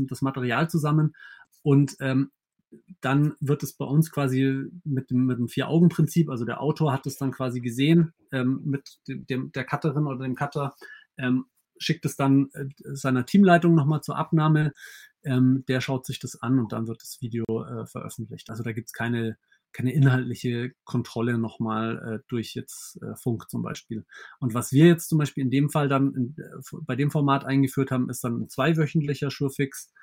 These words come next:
wo wir uns regelmäßig dann auch mit jemandem vom Funk über die Inhalte austauschen.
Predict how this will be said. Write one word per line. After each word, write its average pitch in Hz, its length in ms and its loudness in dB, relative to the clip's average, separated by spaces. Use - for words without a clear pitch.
wo 123 140 2
wir 127 160 2
uns 120 220 -8
regelmäßig 131 600 2
dann 120 140 -4
auch 123 180 -8
mit 120 140 -2
jemandem 117 320 -4
vom 113 160 -6
Funk 165 300 4
über 131 180 -2
die 117 140 -6
Inhalte 160 420 6
austauschen. 135 720 -2